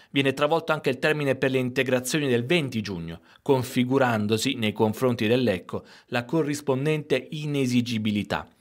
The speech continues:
In parole povere, come avrebbe potuto presentare i documenti il quindici, se è stato promosso in B il diciotto? Questa inapplicabilità dei termini originariamente fissati avrebbe auspicabilmente chiesto un nuovo tempestivo intervento regolativo della F I G C,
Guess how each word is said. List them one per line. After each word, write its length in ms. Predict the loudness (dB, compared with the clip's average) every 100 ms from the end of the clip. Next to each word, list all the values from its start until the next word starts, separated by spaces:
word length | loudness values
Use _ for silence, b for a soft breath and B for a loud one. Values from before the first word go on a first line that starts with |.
| _
In 140 | -6 -2
parole 300 | 2 2 2
povere, 380 | 0 0 -4 B B B _
come 180 | 0 2
avrebbe 240 | 2 0
potuto 360 | 0 -2 0 0
presentare 440 | 0 -2 0 0
i 40 | 0
documenti 420 | -2 -4 -4 -4
il 80 | -2
quindici, 560 | 0 0 -2 -4 -8 B
se 200 | -8 -6
è 40 | -4
stato 360 | -2 -2 -2
promosso 460 | -2 0 0 0 -2
in 120 | 0
B 140 | 0 -2
il 140 | -4
diciotto? 580 | -2 0 0 0 -6 -8 B B B
Questa 300 | -2 0 0 -2
inapplicabilità 920 | -2 -2 -4 -2 0 2 2 0 0
dei 120 | 2
termini 480 | 2 2 2 0 -2 B B
originariamente 800 | -2 0 0 0 2 2 0 -2
fissati 400 | -2 -2 0 0
avrebbe 380 | 2 2 2 0
auspicabilmente 920 | 0 0 0 -4 0 0 0 0 0
chiesto 480 | 2 2 2 2 0 B B -6
un 80 | 0
nuovo 220 | 2 2
tempestivo 540 | 2 0 0 0 0
intervento 560 | 0 0 0 0 0 0
regolativo 560 | 2 2 0 0 0 0
della 180 | 0
F 80 | -2
I 40 | -2
G 120 | -2
C, 260 | -2 -4